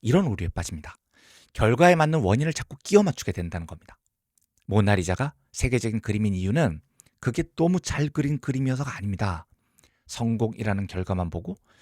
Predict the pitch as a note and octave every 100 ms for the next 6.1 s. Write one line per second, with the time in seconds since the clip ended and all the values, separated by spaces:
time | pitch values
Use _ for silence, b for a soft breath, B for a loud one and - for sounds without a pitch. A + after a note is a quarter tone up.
0 | b D3+ D#3 C3 B2 C3+ - G2 A2 -
1 | G2+ E2+ - - F2 F2 - B B B
2 | - C#3 - - F3+ F3+ D#3+ F2+ A2 C#3+
3 | F#2+ - B B B B2 - - E3 -
4 | A#3 G3+ B2 - G2+ G2 G2 F2+ D#3+ D3+
5 | E2 - b b b b - G2 F#2 F#2+
6 | A#2+